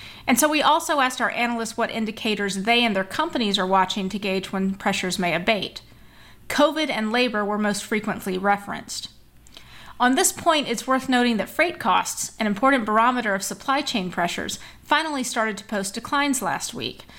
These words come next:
something that's not too surprising given that trends in global covid cases,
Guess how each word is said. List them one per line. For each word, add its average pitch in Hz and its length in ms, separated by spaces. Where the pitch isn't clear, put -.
something 302 340
that's 262 180
not 226 220
too 254 200
surprising 247 680
given 220 220
that 196 120
trends 220 300
in 208 140
global 190 280
covid 294 380
cases, 190 540